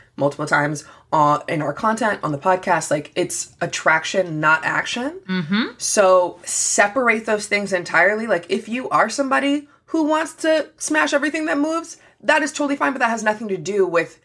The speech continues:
Speaker 1: your sexual orientation.
Speaker 2: Yeah,
Speaker 1: Like,
Speaker 2: that's just,
Speaker 1: those
Speaker 2: that's a
Speaker 1: are
Speaker 2: you thing, and I love that.
Speaker 1: Right.
Speaker 2: But that's a you
Speaker 1: I
Speaker 2: thing.
Speaker 1: love that.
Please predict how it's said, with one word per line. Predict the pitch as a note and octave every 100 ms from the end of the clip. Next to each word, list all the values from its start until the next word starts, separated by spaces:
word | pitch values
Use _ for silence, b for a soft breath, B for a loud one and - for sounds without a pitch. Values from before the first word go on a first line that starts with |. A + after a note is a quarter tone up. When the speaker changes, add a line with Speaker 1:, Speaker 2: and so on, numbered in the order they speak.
| _
Speaker 1:
your | F3+
sexual | F3+ E3+ D#3+
orientation. | C3+ C#3+ C3+ C#3+ C#3 - -
Speaker 2:
Yeah, | G3+ F3+ E3+
Speaker 1:
Like, | E3+
Speaker 2:
that's | B3+
just, | E3+
Speaker 1:
those | D#4
Speaker 2:
that's | D#4
a | A3+
Speaker 1:
are |
Speaker 2:
you | B3+
thing, | G#3+ F#3+ D#3+ D#3 D3+
and | G3
I | F#3
love | G3 C4+
that. | F#3 E3 D#3 B4+ C5
Speaker 1:
Right. | - -
Speaker 2:
But | B3
that's | C#4+
a | G3
you | A#3
Speaker 1:
I |
Speaker 2:
thing. | F3+ G3 F#3
Speaker 1:
love | G#3 A3 E3
that. | D#3 G#2+